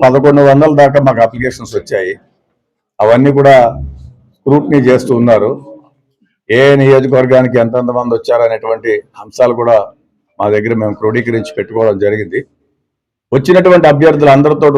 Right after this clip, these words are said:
కూడా ప్రత్యేకంగా సమావేశం అవుతున్నారు మా పీసీసీ అధ్యక్షులు. రేపు మధ్యాహ్నం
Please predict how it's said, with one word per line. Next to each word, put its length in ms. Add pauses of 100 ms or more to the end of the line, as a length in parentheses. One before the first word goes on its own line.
కూడా 160 (680)
ప్రత్యేకంగా 540 (120)
సమావేశం 560
అవుతున్నారు 420 (540)
మా 100 (680)
పీసీసీ 400
అధ్యక్షులు. 380 (100)
రేపు 220
మధ్యాహ్నం 420